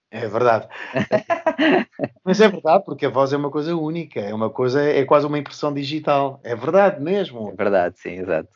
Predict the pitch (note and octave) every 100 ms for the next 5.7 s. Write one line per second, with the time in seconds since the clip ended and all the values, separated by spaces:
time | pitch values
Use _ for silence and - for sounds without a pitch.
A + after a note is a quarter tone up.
0 | - C3 C3+ D3 D#3+ D#3 E3 - E3+ D3
1 | D#3+ F#3+ F#3 B2 A2+ A2+ B2 C3 C3 C3+
2 | D#3 D#3+ - - C#3 D3+ D3+ D3 C#3 -
3 | - - - _ _ _ - - - -
4 | G#3+ - _ _ _ - B2+ D#3 - F#3+
5 | F3+ B2 - B2 B2+ D3